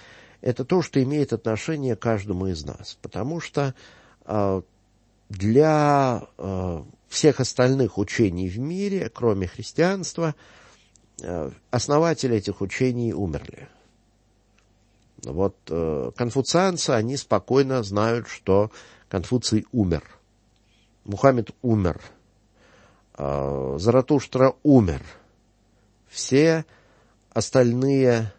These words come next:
духовные наставники, духовные учителя умерли. У нас есть только их наследие. Есть, э, тексты, которые были написаны ими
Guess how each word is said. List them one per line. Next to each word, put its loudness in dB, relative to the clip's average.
духовные 2
наставники, -2
духовные 2
учителя -4
умерли. 0
У -2
нас -2
есть -4
только 0
их -4
наследие. -6
Есть, -6
э, -6
тексты, 2
которые 0
были 2
написаны -2
ими -4